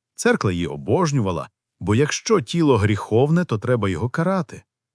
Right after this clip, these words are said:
Якщо душа важливіша за тіло, то страждання в цьому житті не мають значення. Потерпи тут,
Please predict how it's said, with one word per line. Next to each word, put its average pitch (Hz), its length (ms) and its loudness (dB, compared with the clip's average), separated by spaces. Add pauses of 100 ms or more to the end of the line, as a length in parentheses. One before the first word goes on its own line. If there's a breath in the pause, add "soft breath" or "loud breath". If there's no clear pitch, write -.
(200)
Якщо 101 320 0
душа 117 280 2
важливіша 113 640 2
за 107 120 0
тіло, 78 340 -6
то - 120 -10
страждання 107 640 0
в 104 80 -4
цьому 117 320 2
житті 107 320 -2
не 110 140 2
мають 87 360 0
значення. 82 600 -8 (420)
Потерпи 92 420 -4
тут, - 300 0